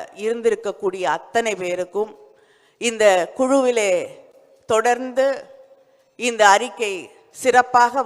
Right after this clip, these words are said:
வர வேண்டும் என்று தன் கருத்துக்களை எல்லாம் பகிர்ந்து கொண்டிருக்கக்கூடிய குழுவின் உறுப்பினர்களுக்கும், மாவட்ட கழக செயலாளர்களுக்கும்,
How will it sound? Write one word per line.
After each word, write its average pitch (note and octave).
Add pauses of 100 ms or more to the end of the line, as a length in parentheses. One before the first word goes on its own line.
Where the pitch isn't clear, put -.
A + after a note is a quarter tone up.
வர G#3+
வேண்டும் A3+
என்று G#3+
தன் F#3
கருத்துக்களை G#3
எல்லாம் G#3+
பகிர்ந்து G3+
கொண்டிருக்கக்கூடிய F3+ (100)
குழுவின் G#3 (240)
உறுப்பினர்களுக்கும், G3 (460)
மாவட்ட G#3+
கழக F3+ (460)
செயலாளர்களுக்கும், G3